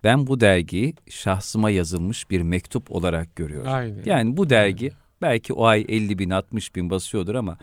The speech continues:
Speaker 1: kardeşim bu sayı benim için yazılmış, bu sayı benim kalbime bir mektup olarak gönderilmiş diye alıp okuyan çok okuyucunuz vardır herhalde.
Speaker 2: Çok.
Speaker 1: Kişiye
Speaker 2: Yani,
Speaker 1: özel.
Speaker 2: e, yani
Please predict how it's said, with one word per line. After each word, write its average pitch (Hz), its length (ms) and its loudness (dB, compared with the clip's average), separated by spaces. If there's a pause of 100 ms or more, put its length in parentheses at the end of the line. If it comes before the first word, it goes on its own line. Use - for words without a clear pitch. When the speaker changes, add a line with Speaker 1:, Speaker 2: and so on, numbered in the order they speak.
(340)
Speaker 1:
kardeşim 110 540 -2 (240)
bu 165 180 -4
sayı 98 520 -2
benim 107 240 0
için 87 240 -8
yazılmış, 92 760 -8 (300)
bu 147 60 -10
sayı 98 300 -4
benim 104 220 -4
kalbime 92 460 -4
bir 98 100 -4
mektup 92 460 -6
olarak 90 320 -4
gönderilmiş 92 640 -4
diye 90 120 -4
alıp 131 320 -4
okuyan 101 320 -6
çok 139 220 -6
okuyucunuz 104 600 -6
vardır 95 340 -4
herhalde. 127 240 -14
Speaker 2:
Çok. - 580 -4
Speaker 1:
Kişiye 117 420 -6
Speaker 2:
Yani, 85 120 0
Speaker 1:
özel. - 480 -8
Speaker 2:
e, 80 320 -8
yani 185 400 -2